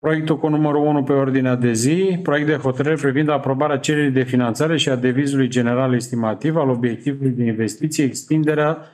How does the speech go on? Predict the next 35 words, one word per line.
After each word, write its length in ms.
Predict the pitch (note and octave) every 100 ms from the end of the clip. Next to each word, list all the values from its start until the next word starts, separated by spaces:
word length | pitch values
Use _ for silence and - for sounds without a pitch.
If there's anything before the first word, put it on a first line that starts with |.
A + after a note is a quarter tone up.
| _
sistemului 560 | - A#2+ C3 D3 C#3+
de 80 | C3+
alimentare 500 | B2 B2 A#2+ C#3 C#3
cu 140 | C#3
apă 280 | C3 C3+ C3+
și 200 | A#2+ C#3
canalizare 800 | C3+ C3 A2+ G#2+ G#2+ C#3+ D3 C#3 - - -
în 160 | - C3
municipiul 460 | B2+ B2 C3 C3
Mangalia, 520 | C3 B2+ A#2 C3 B2+ A2+
județul 420 | A2 A#2+ A#2+ G#2
Constanța, 480 | A2 F#2+ D3+ D#3 D3
în 80 |
vederea 300 | B2+ B2 C#3
includerii 540 | C#3 B2+ C#3 D3+ C#3+ C#3
la 140 | C3
finanțare 720 | B2+ B2 A2 G2 C#3+ D3 D3 C#3+ - - - -
în 160 | C3 B2
cadrul 340 | C3 C#3+ C#3
Programului 420 | C3 B2 C3+ C#3
Național 500 | C3 A#2+ B2 C3+ C3+
de 80 | B2+
Investiții 600 | A#2+ G#2+ G#2+ - D3 C#3
Anghel 320 | C3 C3 B2+
Saligny. 800 | B2 B2+ A#2 A#2+ G2+ F2 - - _ - - - _
Având 280 | B2+ C#3 C#3+
în 80 |
vedere, 840 | C3+ C#3 C#3+ C#3 C#3 C3+ C3+ C3 B2+ B2+
mă, 300 | C#3+ B2+ B2+
termenul 560 | B2+ C3+ C3+ B2+ B2+
scurt 640 | B2 - - - C#3+ - -
de 400 | C3 A#2+ A2+ A#2+
când 520 | - B2+ B2 B2 A#2
s-a 200 | A2+ B2
lansat 640 | A#2+ A#2+ - C3 B2+ -